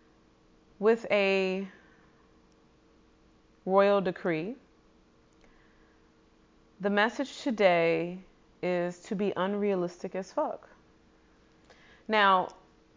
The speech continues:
on face value, I'm sure that sounds totally insane, but bear with me.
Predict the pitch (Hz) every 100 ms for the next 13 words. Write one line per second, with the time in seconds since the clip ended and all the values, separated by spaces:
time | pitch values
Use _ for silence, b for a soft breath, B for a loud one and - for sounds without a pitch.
0 | _ _ _ - 214 208 - 180 175 156
1 | 156 151 143 143 156 175 156 147 - -
2 | 156 151 147 151 - - - _ _ _
3 | _ _ _ _ _ _ _ _ _ _
4 | _ - 202 202 208 214 - - - 175
5 | - B B B B _ _ _ _ -
6 | 190 185 175 165 -